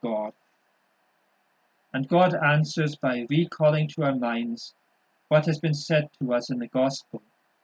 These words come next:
and what is useful for the sanctification of the present moment.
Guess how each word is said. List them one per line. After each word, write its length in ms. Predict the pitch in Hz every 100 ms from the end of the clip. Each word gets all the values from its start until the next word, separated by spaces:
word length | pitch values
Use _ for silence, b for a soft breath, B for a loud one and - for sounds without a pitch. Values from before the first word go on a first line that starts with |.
| _ _ _ 147
and 120 | 143
what 240 | 175 175
is 200 | 165 147
useful 420 | 156 160 - 170
for 160 | 160 151
the 100 | 131
sanctification 1040 | - 151 147 147 - 135 - 143 131 123
of 100 | 120
the 80 | 123
present 460 | - 135 131 127 -
moment. 340 | 127 127 123